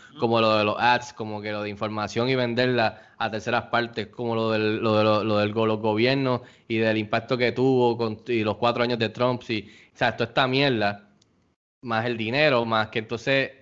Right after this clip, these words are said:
Speaker 2: que lo, ah, porque este tipo, qué sé yo, y por eso quiero WhatsApp,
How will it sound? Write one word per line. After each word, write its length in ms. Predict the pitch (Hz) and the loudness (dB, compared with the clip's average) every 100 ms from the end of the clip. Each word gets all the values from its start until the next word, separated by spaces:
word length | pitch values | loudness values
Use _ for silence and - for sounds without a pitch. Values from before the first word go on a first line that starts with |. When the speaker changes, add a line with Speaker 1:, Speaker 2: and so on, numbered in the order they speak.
| _ _ - | _ _ -4
Speaker 2:
que 120 | 131 | 0
lo, 280 | 135 143 - | 0 0 -2
ah, 220 | 175 170 | -2 -2
porque 180 | 143 120 | -2 -6
este 220 | 120 165 | -4 -4
tipo, 360 | 165 180 175 165 | -2 -2 -4 -8
qué 80 | 160 | -6
sé 200 | 180 175 | -4 -2
yo, 160 | 190 202 180 | 0 -2 -2
y 120 | 147 | -4
por 200 | 127 123 | -2 0
eso 320 | 139 180 160 - 156 | 0 0 -4 -6 -6
quiero 240 | 151 165 | 0 2
WhatsApp, 540 | 175 143 - 135 104 | 4 2 2 0 -2